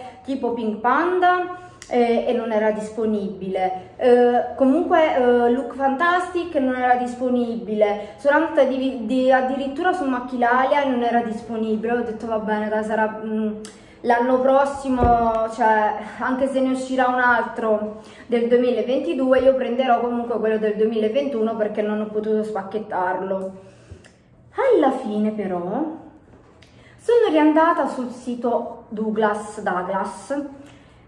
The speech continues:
e ho detto, "Vabbè, mettiamo caso che l'hanno riassor-, riassortito."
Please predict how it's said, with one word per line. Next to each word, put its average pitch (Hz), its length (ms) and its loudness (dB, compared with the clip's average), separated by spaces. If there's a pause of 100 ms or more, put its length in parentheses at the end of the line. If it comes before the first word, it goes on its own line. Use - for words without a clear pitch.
e 269 80 -2
ho 262 40 2
detto, 262 260 2
"Vabbè, 226 380 0
mettiamo 285 560 -2
caso 247 460 0
che 220 180 0
l'hanno 226 260 0
riassor-, 214 600 -4
riassortito." 214 1200 -2